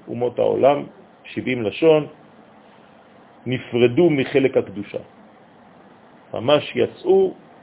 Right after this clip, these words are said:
גרמו לעצמם בעצם ניתוק ממערכת הקדושה,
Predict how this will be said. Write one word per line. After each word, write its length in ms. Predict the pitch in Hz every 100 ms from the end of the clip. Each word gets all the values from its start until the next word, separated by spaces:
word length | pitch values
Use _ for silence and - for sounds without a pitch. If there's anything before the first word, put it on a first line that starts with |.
| - -
גרמו 340 | 113 110 135 156
לעצמם 640 | 127 107 - 147 175 180 160
בעצם 400 | 165 165 - 143
ניתוק 600 | 135 117 - 233 - - - - - - - - _ -
ממערכת 680 | 120 123 113 123 147 147 139
הקדושה, 580 | - 95 92 151 196